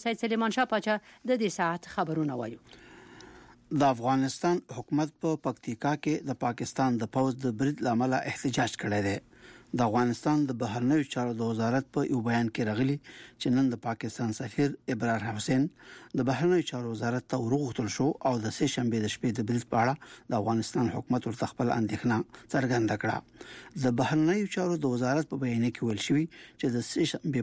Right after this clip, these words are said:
Speaker 2: په شپه د پکتیکا ولایت د برملو سرحدي ولسوالۍ په انګورو اډې کې د پاکستاني پوځیانو لخوا په سرحدي پولیسو باندې یو توغندی وغږ شوی و چې په ترڅ کې یو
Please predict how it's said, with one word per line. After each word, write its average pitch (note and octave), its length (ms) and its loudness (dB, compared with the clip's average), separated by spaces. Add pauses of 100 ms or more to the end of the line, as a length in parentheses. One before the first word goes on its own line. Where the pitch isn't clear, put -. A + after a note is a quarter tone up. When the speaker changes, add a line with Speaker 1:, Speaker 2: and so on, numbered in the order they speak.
Speaker 2:
په A#2 120 -4
شپه C#3+ 160 2 (480)
د A#2+ 160 0
پکتیکا C3 380 0 (100)
ولایت C3+ 300 0 (100)
د C#3+ 120 0 (240)
برملو C#3+ 400 0 (380)
سرحدي B2 380 2
ولسوالۍ B2+ 640 -2
په - 360 -4 (320)
انګورو D3+ 360 4 (100)
اډې A#2 260 -2
کې C#3 100 0 (140)
د - 120 -4
پاکستاني C3 560 0
پوځیانو A#2 400 0
لخوا G#2+ 240 -2 (480)
په B2 300 0
سرحدي C3 400 2
پولیسو A#2+ 340 -2
باندې A#2+ 460 0
یو A#2 120 2
توغندی A#2+ 340 0 (200)
وغږ - 340 -2
شوی C3 140 0
و D3 100 -2 (140)
چې C#3+ 60 0 (100)
په B2+ 100 -2
ترڅ D3 240 -2
کې D3 160 0
یو C3+ 80 0